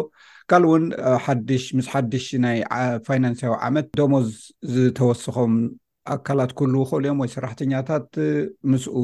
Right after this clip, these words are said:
ዝተሓሓዝ ገለ ክብለና እዩ። የቐኒለይ ዶክተር ሳልሕ ጅምዕ፣ ዕድመ የኽቢርካ ብዛዕባ እዚ ዘለካ ሓሳብ ክታ-፣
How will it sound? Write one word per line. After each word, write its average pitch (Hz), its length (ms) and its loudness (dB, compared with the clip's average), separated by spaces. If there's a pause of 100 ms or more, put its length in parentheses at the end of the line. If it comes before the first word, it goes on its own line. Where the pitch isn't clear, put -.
(280)
ዝተሓሓዝ 117 600 -4 (480)
ገለ 135 160 8 (200)
ክብለና 131 460 4
እዩ። 165 140 6 (200)
የቐኒለይ 143 520 4
ዶክተር 123 360 -6
ሳልሕ 117 320 0
ጅምዕ፣ 135 280 2 (140)
ዕድመ 123 280 2
የኽቢርካ 123 420 0 (500)
ብዛዕባ 123 400 4
እዚ 117 160 0 (320)
ዘለካ 120 520 -2
ሓሳብ 123 440 -2
ክታ-፣ - 180 -8